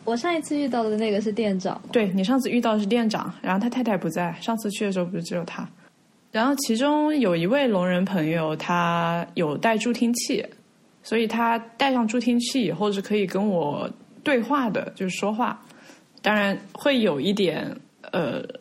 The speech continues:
Speaker 2: 口音问题什么什么的，但是基本上已经可以达到一个不错的效果了。我说百分之八十的对话，对，程度的对话是可以进行的。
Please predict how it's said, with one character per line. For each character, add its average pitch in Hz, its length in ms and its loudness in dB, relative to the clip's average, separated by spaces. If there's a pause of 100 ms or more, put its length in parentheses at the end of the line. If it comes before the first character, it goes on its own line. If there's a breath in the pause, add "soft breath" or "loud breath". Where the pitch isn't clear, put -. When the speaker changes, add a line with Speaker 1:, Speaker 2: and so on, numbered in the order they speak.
(220)
Speaker 2:
口 160 180 -2
音 180 180 2
问 240 200 4
题 156 320 0
什 - 160 -4
么 - 80 -2
什 - 120 -6
么 - 100 -6
的， - 180 -8
但 185 120 0
是 185 240 0 (520 loud breath)
基 285 160 -2
本 220 200 2
上 208 560 2 (520)
已 196 180 2
经 202 180 2
可 240 140 4
以 220 80 4
达 160 180 2
到 180 140 4
一 202 60 2
个 170 100 -2
不 165 140 -2
错 226 240 0
的 214 80 2 (100)
效 262 220 2
果 160 300 -2
了。 - 260 -10 (600)
我 185 140 0
说 208 380 0
百 180 180 -2
分 202 160 2
之 233 160 0
八 262 280 2
十 214 220 0
的 160 140 0
对 165 220 2
话， 151 420 -2
对， - 260 -4
程 156 300 -4
度 185 160 2
的 165 140 -4
对 165 160 -2
话 160 100 -4
是 165 100 -6
可 - 120 -6
以 151 80 -2
进 165 260 -4
行 - 220 -6
的。 - 80 -10